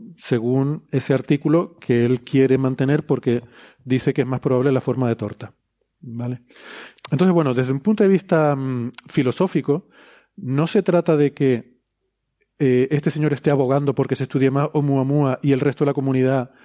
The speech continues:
porque no se estudie. No, no se trata de eso. Además, él dice que los científicos se dividen en tres categorías en la entrevista.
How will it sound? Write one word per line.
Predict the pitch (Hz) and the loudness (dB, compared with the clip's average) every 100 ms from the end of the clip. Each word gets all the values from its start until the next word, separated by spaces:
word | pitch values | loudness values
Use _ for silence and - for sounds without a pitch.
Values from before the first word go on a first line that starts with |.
| _ | _
porque | - 123 135 | -4 0 0
no | 135 | -2
se | - 120 | -2 -2
estudie. | - 175 123 120 | 2 2 2 2
No, | 147 | 0
no | 127 | 0
se | 143 | 0
trata | 139 151 120 | 0 0 0
de | 165 | 0
eso. | - 101 _ _ _ - - - - - - | -2 -10 _ _ _ -20 -20 -20 -20 -20 -4
Además, | 139 151 175 | -2 0 0
él | |
dice | 170 202 | 0 0
que | 190 | 0
los | 156 | 0
científicos | 156 147 233 214 | 0 0 0 2
se | 175 | 2
dividen | 180 196 | 2 2
en | 180 | 0
tres | 175 | 0
categorías | 165 156 135 110 104 95 - | 0 0 0 0 -4 -8 -10
en | 123 | -6
la | |
entrevista. | 117 117 113 107 104 | -2 0 0 -2 -8